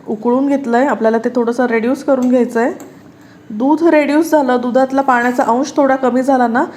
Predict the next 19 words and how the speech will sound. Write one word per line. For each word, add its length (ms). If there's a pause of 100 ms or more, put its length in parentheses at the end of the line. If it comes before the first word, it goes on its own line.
(500)
की 80
दही 280
देखील 380
घट्ट 300
लागतं. 460 (300)
एक 260
लिटर 340
दुधाचं 380
जर 160
आपल्याला 300
दही 260
लावायचं 400
असेल 200
ना, 160 (500)
तर 140
साधारण 540
शंभर 460
एम 240
एल 180